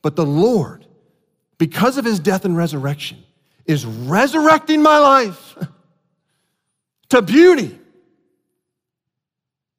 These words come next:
and for usefulness in his kingdom. Let's pray. Father, would you make us a family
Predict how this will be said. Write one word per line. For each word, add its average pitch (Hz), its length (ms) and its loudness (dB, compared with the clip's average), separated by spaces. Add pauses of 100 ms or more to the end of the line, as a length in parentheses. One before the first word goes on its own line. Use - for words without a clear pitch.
(1000)
and 131 140 -6
for 131 100 -8
usefulness 123 580 -6
in 107 60 -8
his 104 120 -10
kingdom. 92 340 -18 (460)
Let's 127 180 -8
pray. 87 260 -20 (3000)
Father, 143 320 -2
would 139 200 -4
you 170 100 2
make 135 300 -2
us - 440 -16 (4000)
a 143 80 -2
family 147 680 -4